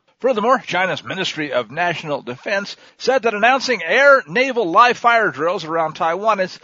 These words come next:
self-evidently apparent that they seek a cross-strait resolution now by force rather than by peaceful means.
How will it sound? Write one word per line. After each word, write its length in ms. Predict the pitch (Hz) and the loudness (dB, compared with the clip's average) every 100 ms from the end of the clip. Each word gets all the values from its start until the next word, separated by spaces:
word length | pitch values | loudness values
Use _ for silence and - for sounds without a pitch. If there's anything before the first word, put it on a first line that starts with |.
| _ | _
self-evidently 1000 | - 285 320 - - 277 269 254 226 240 | -8 -2 -2 -4 -6 -4 -4 -8 -8 -4
apparent 640 | 220 - 294 220 139 185 _ - - | -4 -4 -2 0 -2 -6 _ -20 -10
that 160 | 175 | -6
they 140 | 202 190 | -2 -2
seek 400 | - 285 285 - - | -2 -6 -8 -10 -6
a 120 | 156 | -6
cross-strait 720 | - 226 247 - - 226 196 | -4 0 0 0 -4 -4 -2
resolution 680 | 202 202 190 226 247 208 175 151 | -2 -2 -4 -8 -8 -8 -10 -14
now 340 | - 147 180 185 _ - | -4 0 0 0 _ 0
by 200 | 233 226 | 0 0
force 640 | - 311 262 107 - - _ _ _ - | -4 0 0 -2 -8 -18 _ _ _ -6
rather 260 | 170 226 | -4 -2
than 240 | 202 208 190 | 0 -2 2
by 260 | 196 190 | 4 4
peaceful 520 | 170 - 226 196 196 180 | 0 -10 -8 -8 -6 -8
means. 680 | 185 127 80 62 - - | -6 -10 -12 -16 -20 -20